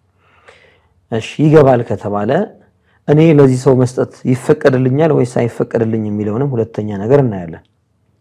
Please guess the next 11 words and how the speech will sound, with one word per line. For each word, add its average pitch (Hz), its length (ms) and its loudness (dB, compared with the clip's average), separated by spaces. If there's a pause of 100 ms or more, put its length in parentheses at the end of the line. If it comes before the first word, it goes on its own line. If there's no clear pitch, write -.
(320)
ቅድም 95 260 -10
እንዳለው 95 340 -4
ልጅ 120 240 -2 (720)
ለአባቱ 120 500 0 (140)
ዘካት 127 340 -2
እንዳይሰጥ። 101 440 -10 (280)
ለምን? 113 280 -6 (640)
ልጅ 123 200 -2
ለአባቱ 120 440 -2 (280)
ቢስሚል 113 600 -8
ፈቂር 147 460 -4